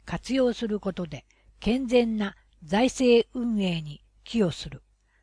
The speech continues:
その第一歩として、施設再編計画の策定に取り組む。問い。組織改正の効果を出すためにも、事業の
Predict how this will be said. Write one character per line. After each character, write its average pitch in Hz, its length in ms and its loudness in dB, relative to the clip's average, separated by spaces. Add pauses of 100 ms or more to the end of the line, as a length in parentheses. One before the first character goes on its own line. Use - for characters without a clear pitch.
そ 262 160 -2
の 240 140 0
第 240 360 2
一 269 60 -2
歩 - 220 -8
と 170 140 -6
し - 100 -10
て、 - 240 -10 (360)
施 - 120 -14
設 240 280 2
再 220 280 -2
編 233 260 -2
計 233 280 2
画 - 260 -4
の 170 120 -8
策 - 260 -8
定 165 280 -2
に 220 200 -4
取 160 200 -4
り - 40 -8
組 143 200 -16
む。 139 100 -16 (2250)
問 175 160 0
い。 147 120 -14 (1040)
組 196 120 2
織 - 260 -8
改 285 260 2
正 196 240 0
の 170 160 -6
効 269 260 2
果 175 220 -2
を 160 80 -8
出 208 140 0
す - 120 -10
た 160 120 -4
め 180 120 -4
に 170 120 -6
も、 135 180 -14 (440)
事 220 200 -2
業 208 280 2
の 156 180 -10